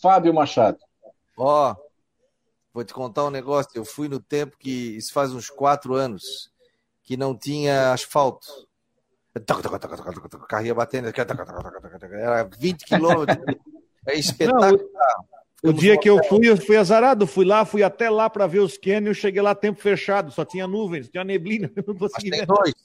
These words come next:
Speaker 2: tem o do início e tem o
Speaker 3: Perdi
Speaker 2: outro
Speaker 3: a
Speaker 2: final
Speaker 3: viagem.
Speaker 2: lá,
Speaker 3: Aí
Speaker 2: que
Speaker 3: no
Speaker 2: é
Speaker 3: fim eu terminei em Laguna, fui lá comer um peixe em Laguna pra não perder a viagem.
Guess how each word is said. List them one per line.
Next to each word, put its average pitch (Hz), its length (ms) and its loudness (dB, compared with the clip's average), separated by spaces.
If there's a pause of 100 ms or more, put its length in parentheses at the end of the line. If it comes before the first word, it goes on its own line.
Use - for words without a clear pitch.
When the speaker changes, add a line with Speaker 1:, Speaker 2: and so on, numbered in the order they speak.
(120)
Speaker 2:
tem 147 160 0
o 143 60 -2
do 139 140 -2
início 180 720 -4 (220)
e 117 80 -10
tem 156 220 -6
o 135 360 -2
Speaker 3:
Perdi 165 340 6
Speaker 2:
outro 208 60 8
Speaker 3:
a 190 40 4
Speaker 2:
final 190 140 2
Speaker 3:
viagem. 196 160 4
Speaker 2:
lá, - 60 4 (600)
Speaker 3:
Aí 175 160 2
Speaker 2:
que 220 60 4
Speaker 3:
no 208 60 6
Speaker 2:
é - 80 4
Speaker 3:
fim 214 60 2
eu 233 100 6
terminei 220 480 2
em 226 40 4
Laguna, 214 500 4
fui 180 140 -2
lá 196 100 4
comer 190 140 -2
um 190 80 0
peixe 196 320 0
em - 20 -8
Laguna 190 280 -2
pra 202 100 -4 (120)
não 190 100 -2
perder 190 240 -2
a - 20 2
viagem. 160 440 -2